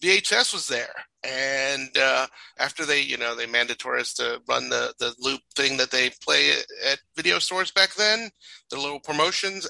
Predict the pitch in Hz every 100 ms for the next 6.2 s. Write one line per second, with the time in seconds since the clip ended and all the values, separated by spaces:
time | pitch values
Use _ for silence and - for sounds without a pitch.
0 | - 131 139 180 190 - - - - -
1 | - - 123 135 131 139 - 143 139 -
2 | - 139 123 120 117 - 151 175 - 139
3 | 135 131 - 151 160 - - - - _
4 | _ _ - 127 127 - - 180 185 151
5 | 180 190 165 147 170 160 156 147 139 135
6 | 127